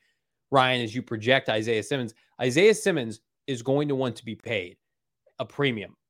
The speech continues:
and the Cardinals don't see him as a premium player. So he's gonna test the market. He's ending his rookie contract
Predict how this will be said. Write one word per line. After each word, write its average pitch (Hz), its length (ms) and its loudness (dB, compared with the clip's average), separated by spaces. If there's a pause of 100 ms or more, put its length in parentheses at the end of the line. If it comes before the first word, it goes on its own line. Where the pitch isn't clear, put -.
(460)
and 113 180 -10
the 110 60 -8
Cardinals 151 400 0
don't 139 180 0
see - 160 -4
him 127 140 -2
as 104 80 -6
a 101 40 -10
premium 117 440 -6
player. 110 340 -8 (320)
So 120 160 -4
he's 151 180 -2
gonna 143 160 0
test 131 300 -2
the 107 80 -10
market. 107 400 -2 (480)
He's 156 320 -6
ending 180 320 2
his 127 160 0
rookie 160 260 -2
contract 131 720 -2